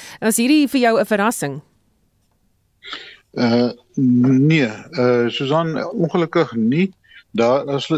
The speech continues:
Speaker 2: word hulle ge-, geruime tyd gesels en ook kommentaar gelewer oor, uh, die betrokkenheid van Suid-Afrikaners in die, uh, ge-, gevegte en in die, uh, insurgensie in, uh, Mosambiek. En hierdie is maar,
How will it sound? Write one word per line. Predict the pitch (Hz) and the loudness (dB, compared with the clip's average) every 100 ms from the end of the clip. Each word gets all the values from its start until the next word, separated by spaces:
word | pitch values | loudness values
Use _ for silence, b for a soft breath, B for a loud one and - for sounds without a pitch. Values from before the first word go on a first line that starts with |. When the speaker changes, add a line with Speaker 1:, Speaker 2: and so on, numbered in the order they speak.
| 147 - 131 | 0 -2 0
Speaker 2:
word | 151 156 | 0 -2
hulle | 160 143 | -4 -4
ge-, | - 127 120 | 0 0 0
geruime | - 127 120 135 135 | 0 0 2 0 0
tyd | 135 123 | -4 -2
gesels | 123 - - 143 131 120 - b b b | -4 -4 -2 0 0 -2 -8 b b b
en | 160 165 | -4 -2
ook | 147 | -2
kommentaar | 147 127 117 135 156 | 0 0 0 -2 -2
gelewer | - 117 107 117 113 107 - | -4 -4 0 0 0 -2 -2
oor, | 139 135 127 117 | 0 0 0 -2
uh, | |
die | 110 | -2
betrokkenheid | 113 120 - - 143 127 | -2 -2 -2 -2 -2 -4
van | - 117 | -4 -4
Suid-Afrikaners | 110 104 98 110 - 117 117 110 - B B B - | -2 -2 -4 -6 -4 0 0 -2 -8 B B B -4
in | 156 156 | 0 2
die, | 120 120 113 110 | 2 2 2 2
uh, | 104 101 | 2 0
ge-, | - 107 113 123 | -2 -8 -8 -8
gevegte | - 123 - 123 - - | -4 -4 0 -2 -2 -4
en | 117 | -2
in | 107 107 | 0 0
die, | 107 | -2
uh, | 101 101 110 | -2 -2 -2
insurgensie | 104 113 - 123 113 110 98 B B B - | -2 -4 -2 -2 -2 -4 -6 B B B -2
in, | 117 110 | 2 2
uh, | - 117 | 0 0
Mosambiek. | 113 120 135 117 101 120 - | 2 2 0 -2 0 -2 -4
En | 104 | -6
hierdie | 107 123 147 | -2 0 2
is | 131 - | 0 -2
maar, | 127 120 | -2 -2